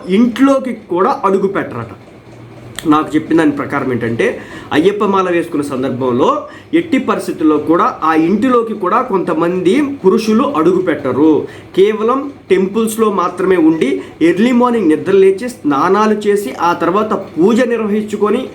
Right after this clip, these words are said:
ఆ తర్వాత పొద్దు నుంచి సాయంత్రం చెప్పులు లేకుండా నేల మీద పడుకొని నివసిస్తారు. అలా వాళ్ళు ఒక ముప్పై రోజులు, నలభై రోజులు, యాభై రోజులు, ఎన్ని రోజులు అయితే పెట్టుకుంటారో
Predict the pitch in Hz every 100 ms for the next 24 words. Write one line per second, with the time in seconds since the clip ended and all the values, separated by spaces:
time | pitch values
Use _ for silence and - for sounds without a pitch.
0 | - - - - 214 - - 190 160 220
1 | 220 233 220 208 196 196 - - 196 196
2 | 233 220 214 208 214 214 240 269 - -
3 | 147 147 170 214 226 226 220 - 208 208
4 | 226 262 285 - - - - - - -
5 | 151 156 185 175 156 151 120 127 156 135
6 | - - - - - 160 220 226 - 147
7 | 156 156 151 139 139 170 170 156 175 220
8 | 151 151 165 160 208 170 143 160 170 151
9 | 160 190 208 202 196 185 160 156 160 -